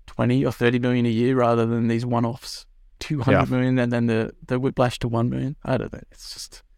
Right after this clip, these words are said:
Speaker 2: Pretty crazy.
Speaker 1: executive compensation is a, is a, is a topic. <laughs>
Speaker 2: Yep.
Speaker 1: Um, okay, Martin, that's just about it for the podcast today. Um, thanks everyone for listening in. Uh, we,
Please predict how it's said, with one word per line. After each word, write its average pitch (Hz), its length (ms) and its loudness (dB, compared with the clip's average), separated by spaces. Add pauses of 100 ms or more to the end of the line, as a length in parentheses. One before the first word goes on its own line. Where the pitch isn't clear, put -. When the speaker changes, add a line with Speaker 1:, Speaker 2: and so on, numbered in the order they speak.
(460)
Speaker 2:
Pretty 120 180 2
crazy. 107 200 2
Speaker 1:
executive 165 360 0
compensation 117 600 -2
is 110 220 -8
a, - 200 -10 (340)
is - 180 -6
a, - 140 -2
is 123 100 0
a - 60 2
topic. - 400 -4 (320)
<laughs> - 80 -2 (1080)
Speaker 2:
Yep. 131 220 2 (880)
Speaker 1:
Um, 196 460 2 (180)
okay, 226 260 0 (140)
Martin, 170 400 2
that's 214 220 -2
just 196 180 -6
about 170 200 2
it 190 220 0
for 160 640 0
the 139 560 -2
podcast 143 380 -2
today. 160 280 0 (120)
Um, 156 440 2 (300)
thanks 185 220 -2
everyone 156 220 -2
for 139 100 -2
listening 139 300 0
in. 190 240 2
Uh, 151 280 4
we, 160 320 0